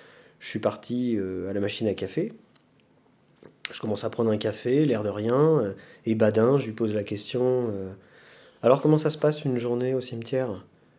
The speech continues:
Et puis, il faut savoir, il, il enchaîne en disant, « Oh, bah, vous savez, hein, du matin que j'ouvre la porte jusqu'au soir que je la ferme, j'ai pas une minute à moi. »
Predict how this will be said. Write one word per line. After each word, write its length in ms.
Et 60
puis, 200
il 100
faut 120
savoir, 460
il, 220
il 100
enchaîne 240
en 60
disant, « 240
Oh, 100
bah, 80
vous 80
savez, 380
hein, 160
du 100
matin 340
que 60
j'ouvre 180
la 120
porte 320
jusqu'au 260
soir 320
que 80
je 100
la 120
ferme, 420
j'ai 160
pas 180
une 100
minute 280
à 80
moi. » 320